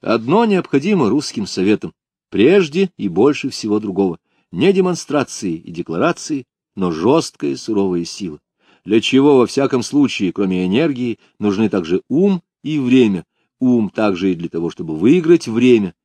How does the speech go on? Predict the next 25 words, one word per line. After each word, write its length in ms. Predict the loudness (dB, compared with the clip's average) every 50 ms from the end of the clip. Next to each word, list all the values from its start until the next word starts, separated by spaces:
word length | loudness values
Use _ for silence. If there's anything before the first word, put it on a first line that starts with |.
| _ _
которое 300 | _ -10 -6 -4 -4 -4
необходимо 540 | -4 -6 -8 -8 -10 -12 -10 -8 -8 -8 -8
даже 460 | -4 -4 -2 -2 -2 -2 -2 -4 -4
и 200 | -6 -6 -8 -10
наивысшей 800 | -10 -8 -8 -6 -6 -4 -4 -4 -4 -6 -8 -12 -10 -10 -12 -12 _ _ _ _ _ -10
и 120 | -6 -4
умнейшей 680 | -4 -4 -4 -4 -4 -2 -4 -4 -6 -8 -12 -14 -16 _ _ _ _ -14
энергии. 540 | -12 -10 -10 -10 -10 -12 -14 -18 -20 -20 _ _ _ _ _ _ _ _ _ _ _ _ _ _ _
Это 240 | -4 -4 -4 -2 0
есть 340 | 4 4 4 4 4 0 -4
полное 360 | -2 0 0 2 0 0 -2
признание 600 | -2 -2 -4 -2 -2 -2 0 0 0 0 0 -2
правильности 640 | -2 -2 -2 0 0 -2 -2 -4 -6 -6 -4 -4 -2
брестской 440 | 0 0 -2 -2 -4 -6 -6 -6 -6
политики 440 | -4 -4 -6 -6 -8 -10 -12 -10
Ленина, 400 | -2 0 2 2 2 0 -4 -8 -10 _ _ _ _ _ _ _ _ _ _ _ _ _
которая 300 | -8 -4 -2 -2 -2 -2
целиком 460 | -2 -4 -6 -2 0 2 2 2 2
была 160 | 0 0 0
направлена 480 | -2 -2 -2 -2 0 0 0 -2 -2 -4
на 120 | -6 -6
то, 200 | -4 -2 -2 -2
чтобы 260 | -4 -6 -8 -8 -6
выиграть 460 | -4 -4 -4 -4 -4 -4 -6 -6 -6
время. 280 | -6 -6 -6 -6 -8 -12